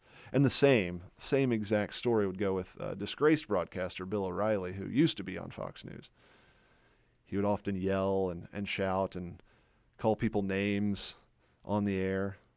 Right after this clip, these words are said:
Again, maybe it was just his, his little character, but it doesn't seem like it.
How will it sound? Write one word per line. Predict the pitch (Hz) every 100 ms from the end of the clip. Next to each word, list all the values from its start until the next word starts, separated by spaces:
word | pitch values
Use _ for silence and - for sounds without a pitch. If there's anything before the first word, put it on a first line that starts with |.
| _ _ _ _ _ _ - _
Again, | 117 104 87 90 92
maybe | 107 120 123 123 123 120
it |
was | 113 117 107 - - _ _ _ _ _ _ _ _ _ _ _
just | - 113 -
his, | 110 107 107 - - - _ _ _ _
his | -
little | 110 107
character, | - 113 107 120 113 113 _ _ _ _ _ _ _ _ _ _ _ _ _ _ _ _ _ _ _ _ _ -
but | 120
it | 120
doesn't | 117
seem | 104 104 85
like | 60
it. | -